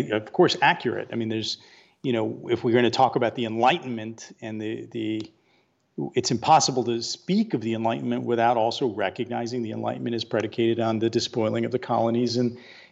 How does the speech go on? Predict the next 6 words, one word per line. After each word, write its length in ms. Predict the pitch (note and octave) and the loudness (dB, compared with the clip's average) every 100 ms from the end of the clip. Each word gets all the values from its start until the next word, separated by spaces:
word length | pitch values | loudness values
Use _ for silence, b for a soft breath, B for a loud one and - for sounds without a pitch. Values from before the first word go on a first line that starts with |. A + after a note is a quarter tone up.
| B | B
the, 400 | G#2+ A#2+ A#2+ C3 | 2 4 4 2
the 140 | A2+ B2 | 2 2
money 360 | B2 B2+ B2 | 4 4 2
that 180 | A2+ A#2 | 0 -2
the 80 | B2 | 0
European, 880 | A#2+ B2+ A#2+ A#2+ A#2+ C3+ A#2+ B2 | 0 -2 0 0 0 -2 -2 -2